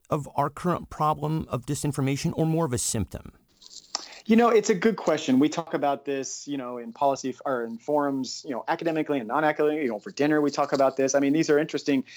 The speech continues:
Speaker 2: conversations. I mean, if you, if you had to pin me down on something, I see it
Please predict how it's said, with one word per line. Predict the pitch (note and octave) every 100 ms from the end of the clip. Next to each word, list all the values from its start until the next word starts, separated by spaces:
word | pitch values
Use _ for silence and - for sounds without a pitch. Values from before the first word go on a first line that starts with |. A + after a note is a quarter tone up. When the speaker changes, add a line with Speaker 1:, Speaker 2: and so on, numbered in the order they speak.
| - -
Speaker 2:
conversations. | D3+ C#3 D#3 C#3+ D3+
I |
mean, | E3 F3+
if | F#3
you, | A3+
if | F#3+ F#3
you | F#3
had | - G3 F#3
to |
pin | F#3 F3+
me | E3+
down | C#3 C3 C#3 E3
on | E3 D#3+
something, | F3+ F3 E3+
I | E3+
see | G3+ - G3+
it | D#3+